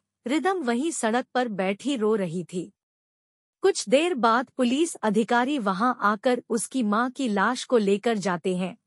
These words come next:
और रिदम को उसके पिता के हवाले कर देते हैं।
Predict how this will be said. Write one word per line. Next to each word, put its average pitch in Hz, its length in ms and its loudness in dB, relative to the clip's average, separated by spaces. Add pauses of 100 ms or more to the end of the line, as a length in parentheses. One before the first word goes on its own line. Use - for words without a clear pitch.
(320)
और 254 120 6
रिदम 254 380 2
को 277 280 -2
उसके 269 320 -2
पिता 226 380 0
के 285 140 -4
हवाले 208 500 0
कर 190 200 -2
देते 175 340 -2
हैं। 190 220 -6